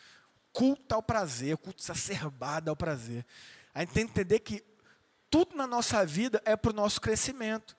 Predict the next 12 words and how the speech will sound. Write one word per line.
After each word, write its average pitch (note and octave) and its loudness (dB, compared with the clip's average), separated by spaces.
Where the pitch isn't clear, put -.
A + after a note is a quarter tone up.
E G3 6
esses - 8
momentos A3 0
de G#3 4
dificuldade, F#3 2
esses A#3+ 10
momentos A3 6
de E3 4
perrengue, A#3+ 10
vamos F#3 4
colocar F3 4
assim, B3 0